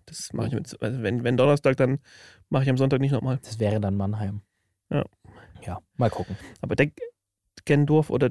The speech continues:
Speaker 1: ist das dann wieder Memmingen, was auch immer?
Speaker 2: Deckendorf.
Speaker 1: Deckendorf finde ich schon spannend noch mal.
Speaker 2: Ja. Wir werden sehen, ihr erfahrt's. Gut. Hier liegt nix mehr. Spezi ist leer.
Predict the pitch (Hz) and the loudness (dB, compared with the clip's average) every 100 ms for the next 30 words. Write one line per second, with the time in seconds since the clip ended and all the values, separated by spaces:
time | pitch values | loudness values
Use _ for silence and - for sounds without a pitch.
0 | - - 131 123 117 131 156 147 147 131 | -2 -6 -2 0 2 4 4 4 4 2
1 | 127 113 156 151 - _ _ - 107 - | 2 4 4 2 -4 _ _ -12 -10 -6
2 | - - _ - 151 147 170 160 156 - | -8 -10 _ -6 0 4 8 6 4 2
3 | 156 151 - 147 147 135 117 110 - - | 0 0 0 -2 0 -2 -2 -4 -8 -8
4 | 143 - _ 117 - - _ _ - - | -10 -14 _ -10 -10 -14 _ _ -20 -18
5 | - - - - 233 247 165 156 156 123 | -18 -18 -8 2 6 6 6 4 4 4
6 | 120 123 117 175 170 113 113 - - - | 4 4 6 6 6 4 2 2 -6 -10
7 | _ _ _ _ _ _ _ _ 175 170 | _ _ _ _ _ _ _ _ 2 2
8 | - _ _ _ - _ - _ _ _ | 0 _ _ _ -20 _ -20 _ _ _
9 | _ 123 127 - 127 - 127 123 127 _ | _ -2 -2 -2 -6 -2 0 2 0 _
10 | _ _ _ - 123 - 117 - 110 110 | _ _ _ -4 -4 -2 -4 -2 -2 -2